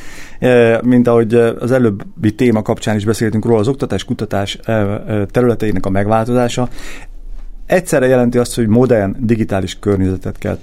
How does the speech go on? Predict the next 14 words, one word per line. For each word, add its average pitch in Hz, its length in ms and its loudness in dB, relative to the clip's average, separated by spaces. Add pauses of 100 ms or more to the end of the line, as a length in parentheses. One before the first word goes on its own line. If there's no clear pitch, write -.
e, 95 380 0
teremtenünk 98 540 -2
a 95 40 -2
hallgatóink 101 440 0
számára, 123 500 2
amely, 139 720 2 (180)
e, 107 360 2 (120)
és 117 180 -4
itt - 180 -6
inkább 104 260 0
a 101 40 -2
következményeket 104 760 -2
vagy 104 120 0
az 98 180 -2